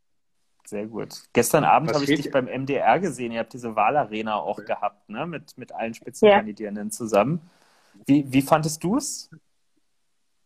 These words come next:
Speaker 3: Sagen wir mal so, ich war beruhigt. Ich habe direkt nach der Sendung, ähm, sofort einen Anruf gekriegt von einem unserer, ähm, älteren Vorsitzenden hier im Landesverband. Und der hat ihm gesagt, „Das hast du großartig gemacht.“ Und da wusste ich, okay, ist alles fein gewesen.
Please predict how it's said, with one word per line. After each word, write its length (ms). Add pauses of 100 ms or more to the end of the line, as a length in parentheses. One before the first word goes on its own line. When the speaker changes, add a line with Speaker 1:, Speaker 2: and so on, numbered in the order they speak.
(880)
Speaker 3:
Sagen 160
wir 60
mal 160
so, 60
ich 180
war 140
beruhigt. 400
Ich 120
habe 200
direkt 320
nach 140
der 140
Sendung, 600
ähm, 560
sofort 380
einen 100
Anruf 340
gekriegt 420
von 140
einem 320
unserer, 600 (600)
ähm, 460 (320)
älteren 500
Vorsitzenden 720
hier 120
im 80
Landesverband. 600 (460)
Und 80
der 100
hat 200
ihm 60
gesagt, 340
„Das 100
hast 80
du 60
großartig 600
gemacht.“ 300
Und 60
da 100
wusste 220
ich, 100
okay, 220
ist 100
alles 240
fein 240
gewesen. 420